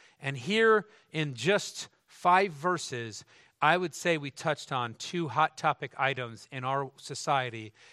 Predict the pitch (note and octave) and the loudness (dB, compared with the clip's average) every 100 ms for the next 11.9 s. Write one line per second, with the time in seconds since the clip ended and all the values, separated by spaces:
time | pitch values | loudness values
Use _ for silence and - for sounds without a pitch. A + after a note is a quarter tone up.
0 | _ C3+ C3+ - D3+ D3 - B2+ A#2 - | _ -10 -10 2 4 4 0 -4 -4 -10
1 | _ _ C3 - C3 C3 C#3+ C3+ - C3 | _ _ -12 -8 -6 2 2 0 -4 -4
2 | A2 D3 D3+ D3 C#3 B2 B2+ A#2 A#2 A2+ | 0 -2 0 -4 -4 -6 -6 -4 -4 -6
3 | G#2+ G2+ _ _ _ A#2 A2+ G#2 - _ | -12 -14 _ _ _ -4 -4 -6 -16 _
4 | _ - B2 B2+ B2 B2 B2+ A2+ - A2+ | _ -8 0 0 0 -4 -4 -6 -4 -4
5 | G2+ F#2 _ _ _ _ _ C#3 - C#3 | -4 -10 _ _ _ _ _ -4 -4 -4
6 | E3 C#3 - - A#3 - - C3 B2 - | -2 -2 -6 -4 -4 -2 -4 -6 -6 -12
7 | - _ - C#3 - C#3+ C3 B2 - _ | -16 _ -12 -12 -10 -8 -8 -8 -14 _
8 | - - E3+ E3+ D#3 D3+ C#3+ - _ - | -8 2 4 4 2 -4 -4 -12 _ -14
9 | - F#3+ F#3 F3+ D3 _ _ B2 C#3+ C3+ | -4 0 0 -2 -8 _ _ -10 -4 -4
10 | C3+ B2 G#2+ A2+ _ _ _ _ C3 C#3+ | -2 -2 -2 -6 _ _ _ _ 0 2
11 | D#3+ F3 D3 D#3 C#3+ G3 F#3+ F3 | 4 0 0 -4 0 2 2 0